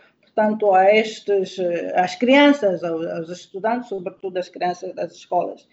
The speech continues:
primárias e secundárias. É preciso que haja um, um processo que permita que esta alimentação continue a chegar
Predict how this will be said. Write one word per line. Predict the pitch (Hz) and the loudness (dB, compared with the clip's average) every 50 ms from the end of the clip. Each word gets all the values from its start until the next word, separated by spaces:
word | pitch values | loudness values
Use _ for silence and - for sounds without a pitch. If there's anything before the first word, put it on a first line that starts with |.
| _ _ _ | _ _ _
primárias | - 180 175 175 175 175 190 196 180 180 180 165 151 | 0 2 2 4 4 6 6 4 4 4 0 0 -2
e | 160 | -6
secundárias. | - - 151 - 185 202 202 190 185 180 175 175 180 185 190 202 202 185 180 180 - - | -10 -10 -8 -4 -2 -2 0 2 2 2 4 4 4 4 4 2 2 0 0 -4 -8 -12
É | - - - 90 - - - - - 190 | -12 -12 -12 -12 -12 -12 -10 -8 -8 -10
preciso | - - - - 214 202 190 190 | -10 -8 -4 -2 -2 -2 -2 -6
que | - - 190 208 | -4 0 2 4
haja | 196 202 202 202 202 202 202 185 | 6 6 6 4 4 4 2 2
um, | 180 185 185 185 185 185 190 | 2 0 -4 -6 -8 -8 -8
um | 196 196 | -8 -8
processo | - 190 180 - 233 226 220 220 226 - | -8 -10 -2 2 2 2 2 2 -2 -8
que | - | -10
permita | 240 - 254 247 240 247 254 269 269 269 247 | -4 0 2 4 6 6 6 4 4 4 2
que | 240 - - - 254 | 2 0 0 2 4
esta | 262 269 262 - 254 | 4 4 4 4 2
alimentação | 233 233 226 226 220 - 226 214 - 254 254 269 | 0 0 -2 -6 -6 -6 -6 -4 -2 -2 -2 2
continue | 277 294 294 285 285 277 269 262 269 285 302 294 294 277 247 | 4 6 6 6 6 4 4 4 6 6 6 6 4 4 2
a | |
chegar | - - - 214 196 226 233 240 240 240 | 0 -2 -8 -4 -2 0 0 0 -2 -4